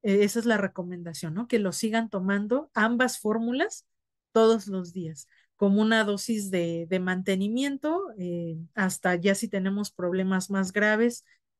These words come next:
eh, eh, ha-, hablando de problemas, eh, ginecológicos, pues bueno, entonces podemos quizá aumentar la dosis. Sí, Juanita.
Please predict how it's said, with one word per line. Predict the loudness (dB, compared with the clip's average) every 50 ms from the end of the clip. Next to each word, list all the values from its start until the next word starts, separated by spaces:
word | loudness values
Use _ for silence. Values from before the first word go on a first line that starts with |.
| _ _
eh, | -4 -4 -2 -2 -4 -6 _ -14 _
eh, | -2 -2 0 0 -2 -2 0
ha-, | 0 0 2 2 2
hablando | 4 4 4 4 4 2 2 0 0
de | 0 -4 -6 -8
problemas, | -6 -4 -4 -2 0 0 0 0 0 0 0 0 -2 -4 -8 -10 _ _ _ _ _ _ _ _
eh, | -4 -4 -2 -2 -4 -4 -6 -8 -8
ginecológicos, | -6 0 4 4 6 6 4 4 4 4 4 6 6 4 4 2 -4 -2 0 -2 -2 0
pues | -2 -4 -4 -2
bueno, | -2 -4 -4 -4
entonces | -6 -4 -4 -4 -4 -4 -4
podemos | -2 -2 -2 0 0 0 0 -2 -2 -4 -8
quizá | -8 -6 -6 -2 0 0 0 0 -4 -10 -20 _ _ _
aumentar | 0 0 0 0 -2 -4 -2 -2 -2 -2 -2
la | -4 -6 -6
dosis. | -10 -10 -10 -10 -10 -10 -12 -16 -18 _ _ _ _ _ _ _ _ _ _ _ _ _ _ _ _ _ _ _ _ _ _ _ _ -16 -14 -14 -14 -14 _ _ _ _
Sí, | -4 -2 -2 -2
Juanita. | 0 -2 -4 -4 -4 -8 -12